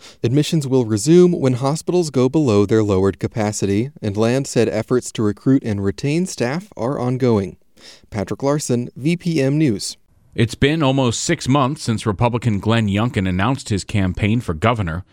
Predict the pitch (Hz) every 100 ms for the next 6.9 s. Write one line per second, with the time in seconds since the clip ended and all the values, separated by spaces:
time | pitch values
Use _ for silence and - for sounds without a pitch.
0 | _ _ - 98 104 101 101 117 98 85
1 | 107 107 - 107 95 92 113 131 113 113
2 | 113 104 92 - 156 123 110 _ _ _
3 | - 110 - 117 104 95 101 87 92 110
4 | - - - 101 - 143 101 - 147 101
5 | 87 82 - 90 90 120 107 101 110 104
6 | - 80 76 90 82 - 50 -